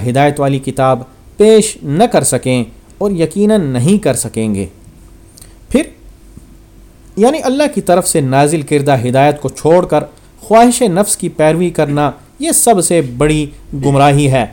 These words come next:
اور اس لحاظ سے یہ قریش مکہ سب سے بڑی گمراہ، سب سے بڑے گمراہ ہیں جو اسی حرکت کا ارتکاب کر رہے ہیں۔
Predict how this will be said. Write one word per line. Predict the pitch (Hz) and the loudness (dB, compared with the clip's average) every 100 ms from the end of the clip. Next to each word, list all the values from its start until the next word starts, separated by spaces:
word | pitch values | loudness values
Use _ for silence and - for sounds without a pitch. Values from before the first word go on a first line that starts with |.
| - - - - | -12 -20 -8 0
اور | 165 | 0
اس | - | 2
لحاظ | 151 147 151 - | 2 4 2 2
سے | 151 143 - - | 0 0 -6 -8
یہ | 240 294 | -4 -2
قریش | 220 196 214 214 | 2 4 4 2
مکہ | 214 175 - 220 208 208 - | 0 0 0 2 2 -2 -12
سب | - - 302 240 | -4 0 2 2
سے | 170 | 0
بڑی | 127 135 180 285 - - - - - _ - - - - - - 123 | 2 2 0 -2 -10 -20 -20 -20 -20 _ -20 -20 -20 -20 -20 -14 -4
گمراہ، | 135 139 131 135 113 - - - - - | 0 2 4 4 2 -8 -20 -20 -20 -6
سب | - 269 - | 0 0 2
سے | 151 | 0
بڑے | 131 160 214 139 | 2 2 0 -2
گمراہ | 127 127 127 127 | 0 4 4 2
ہیں | 127 120 - - 139 | -2 -4 -10 -16 -4
جو | 165 185 | -4 -2
اسی | 254 - 269 | -2 0 0
حرکت | 131 139 139 131 - | 0 0 0 -4 -2
کا | |
ارتکاب | 131 123 120 131 131 113 - - - - | -2 -2 -2 2 2 0 -10 -20 -20 -4
کر | - 185 | 0 2
رہے | 135 107 | 2 0
ہیں۔ | 98 | -4